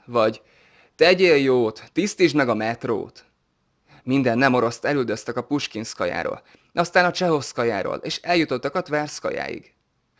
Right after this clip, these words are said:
A vége felé már teljesen elvadultak, kezdődtek a leszámolások. Most a birodalom van ott. A negyedik vagy az ötödik. Vagy valami hasonló.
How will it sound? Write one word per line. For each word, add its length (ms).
A 80
vége 220
felé 260
már 160
teljesen 440
elvadultak, 680
kezdődtek 500
a 40
leszámolások. 880
Most 260
a 80
birodalom 480
van 140
ott. 300
A 240
negyedik 540
vagy 140
az 200
ötödik. 540
Vagy 220
valami 220
hasonló. 640